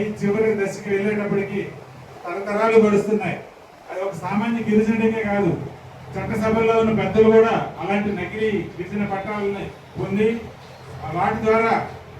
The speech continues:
ఒక రెండు మూడు తరాల వరకు అనుభవిస్తున్నారు. ఈ రకమైన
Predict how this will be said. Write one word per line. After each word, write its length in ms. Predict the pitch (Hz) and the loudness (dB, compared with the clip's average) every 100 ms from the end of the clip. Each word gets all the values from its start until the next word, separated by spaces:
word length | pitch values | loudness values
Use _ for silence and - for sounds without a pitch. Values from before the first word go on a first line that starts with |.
| - | -12
ఒక 140 | 165 214 165 156 | -8 -4 -4 -2
రెండు 160 | 202 208 | 2 4
మూడు 200 | 214 214 | 6 4
తరాల 340 | 196 214 220 220 | 2 -2 2 2
వరకు 220 | 214 208 | 2 0
అనుభవిస్తున్నారు. 760 | 196 196 202 196 202 190 170 170 - - - - 175 | -2 -2 -4 -4 -4 -4 -6 -10 -14 -18 -20 -10 -4
ఈ 100 | 226 | -2
రకమైన 580 | 226 226 233 240 240 | -2 0 0 0 -2